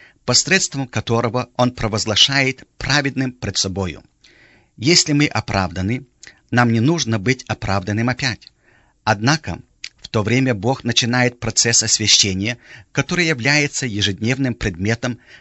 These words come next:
включающим беспрерывный рост. Оправдание включает провозглашение Богом нас праведными, тогда как освящение включает произведение Бога нас праведным.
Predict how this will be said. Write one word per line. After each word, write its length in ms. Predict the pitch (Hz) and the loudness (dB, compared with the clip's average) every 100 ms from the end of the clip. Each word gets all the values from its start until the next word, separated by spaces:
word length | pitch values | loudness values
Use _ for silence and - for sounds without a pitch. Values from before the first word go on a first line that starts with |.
| - | -14
включающим 840 | - 117 - 160 165 - - 151 - | -4 0 2 2 2 2 2 -2 -6
беспрерывный 880 | 92 101 104 - 101 98 113 104 113 | -4 0 0 -2 -2 0 0 -2 -4
рост. 440 | 64 98 80 - _ _ _ _ _ _ _ _ _ _ _ - | -4 -4 -4 -6 _ _ _ _ _ _ _ _ _ _ _ -4
Оправдание 680 | 110 - 123 107 156 160 147 | -2 0 -2 2 2 2 0
включает 720 | - 113 - 151 151 139 - | 0 0 2 2 2 -2 -4
провозглашение 920 | 131 120 107 117 - 165 160 113 104 | -2 0 0 2 2 2 0 0 -2
Богом 600 | 95 87 120 113 113 147 _ _ _ _ | -2 2 2 2 -2 -4 _ _ _ _
нас 340 | 107 135 143 | 0 2 2
праведными, 680 | - - 95 87 85 98 131 _ _ _ _ _ - | 0 -2 -2 -2 -4 -4 -4 _ _ _ _ _ -4
тогда 340 | 120 117 185 | -2 0 0
как 200 | 185 160 | 0 0
освящение 760 | 127 - 117 - - 165 107 | 0 2 2 2 2 0 -2
включает 680 | 98 - 101 - 135 139 - _ _ _ | -2 -4 -2 2 2 0 -4 _ _ _
произведение 800 | - 127 135 107 135 143 170 101 92 | 0 2 2 2 0 2 0 0 -2
Бога 280 | 90 95 | -2 -2
нас 240 | 95 92 - | -2 -2 -2
праведным. 540 | - 98 87 80 73 | -2 -4 -4 -10 -18